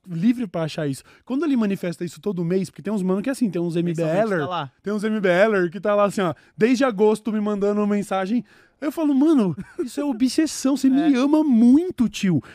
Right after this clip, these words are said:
Speaker 1: Sabe? É, é, o cara acha que realmente tá numas de tipo, "Não, eu vou pegar esse, eu vou atingir esse cara." Mano, cê,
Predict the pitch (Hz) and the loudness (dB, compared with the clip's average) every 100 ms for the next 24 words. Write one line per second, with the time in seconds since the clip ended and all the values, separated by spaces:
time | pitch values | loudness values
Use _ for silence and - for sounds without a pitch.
0 | - - 294 240 190 214 247 240 - 214 | -20 -4 -2 2 2 2 0 -6 -6 -6
1 | 262 269 247 233 269 262 - 214 247 226 | -2 0 2 2 0 -2 -4 0 2 2
2 | 233 226 247 262 254 254 233 196 233 190 | 2 0 -2 2 4 4 2 2 -2 0
3 | 165 - - 185 220 180 151 208 277 233 | -4 -4 -12 -4 -2 -2 -2 0 2 2
4 | 240 247 170 208 247 277 247 233 233 214 | 0 0 -2 -2 0 2 2 0 0 0
5 | 202 - - - 202 208 156 123 - _ | -2 -6 -20 -6 -2 0 -2 -6 -12 _
6 | _ - - 202 | _ -16 -2 -2